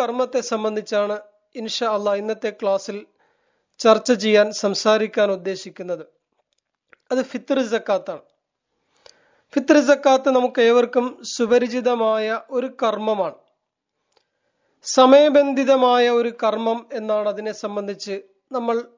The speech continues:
മനസ്സിലാക്കിയിട്ടുള്ളത്. മറ്റ് നിർബന്ധ സക്കാത്തിൽ നിന്നും ഇതിന്റെ പ്രത്യേകത ഇത് ഒരു സമയവുമായി ബന്ധപ്പെട്ടതാണ് എന്നതാണ്.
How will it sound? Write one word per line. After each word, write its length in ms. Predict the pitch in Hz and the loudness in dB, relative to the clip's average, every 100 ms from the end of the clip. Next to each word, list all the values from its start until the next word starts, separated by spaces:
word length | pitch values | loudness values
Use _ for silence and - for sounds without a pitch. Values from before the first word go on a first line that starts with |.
| _ | _
മനസ്സിലാക്കിയിട്ടുള്ളത്. 1040 | 247 240 240 269 233 208 214 208 202 180 151 _ _ _ _ _ _ _ _ _ _ _ _ _ _ _ _ - | -6 -6 -4 -2 -2 -2 -6 -14 -10 -10 -10 _ _ _ _ _ _ _ _ _ _ _ _ _ _ _ _ 2
മറ്റ് 380 | 262 254 302 277 | 2 6 6 8
നിർബന്ധ 500 | 254 240 233 285 277 285 285 - _ - 277 226 | 6 6 2 2 4 2 2 -8 _ -4 0 2
സക്കാത്തിൽ 640 | 233 233 269 262 262 269 254 | 2 2 4 4 4 0 0
നിന്നും 440 | 247 247 247 247 | 0 -2 -4 -8
ഇതിന്റെ 420 | 269 226 240 240 | -12 -10 -8 -6
പ്രത്യേകത 760 | 247 247 240 - 277 254 202 196 185 - _ _ _ _ _ _ _ _ _ _ _ _ _ _ _ _ _ | -6 -6 -10 -8 -6 -4 -4 -6 -6 -10 _ _ _ _ _ _ _ _ _ _ _ _ _ _ _ _ _
ഇത് 260 | 285 294 277 247 - - _ _ _ - | 4 6 8 6 2 -14 _ _ _ 0
ഒരു 120 | 285 | 4
സമയവുമായി 840 | 302 - 254 269 302 311 277 254 254 | 4 4 2 4 2 2 2 0 0
ബന്ധപ്പെട്ടതാണ് 920 | 233 233 233 240 226 226 214 214 220 214 | -2 -2 -2 -4 -2 2 2 2 0 -2
എന്നതാണ്. 460 | 240 208 196 175 | -6 -4 -2 -4